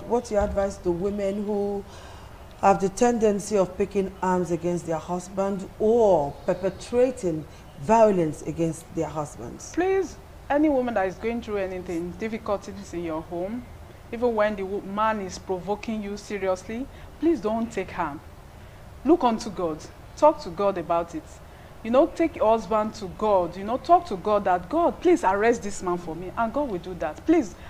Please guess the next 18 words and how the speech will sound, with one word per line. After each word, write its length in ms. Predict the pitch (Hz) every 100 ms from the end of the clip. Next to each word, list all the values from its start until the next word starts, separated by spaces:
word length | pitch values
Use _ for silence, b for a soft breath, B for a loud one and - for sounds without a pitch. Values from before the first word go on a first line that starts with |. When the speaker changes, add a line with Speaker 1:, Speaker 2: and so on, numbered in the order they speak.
| B -
Speaker 2:
don't 220 | 320 311
take 180 | 262 262
any 160 | 226
harms. 340 | 226 196 208 -
Don't 280 | 214 285 -
beat 180 | 220 214
up 180 | 208
your 320 | 185 180 185 180
husband, 560 | 220 220 - 220 214 220 B B 202
no 80 |
matter 320 | 208 233 233 233
what 360 | 220 220 214
he 280 | - 214 262 190 -
does. 380 | 170 160 151 - B B -
Please 420 | 302 311 311 294 -
don't 320 | 226 220 214
do 120 | 175
that. 260 | 156 120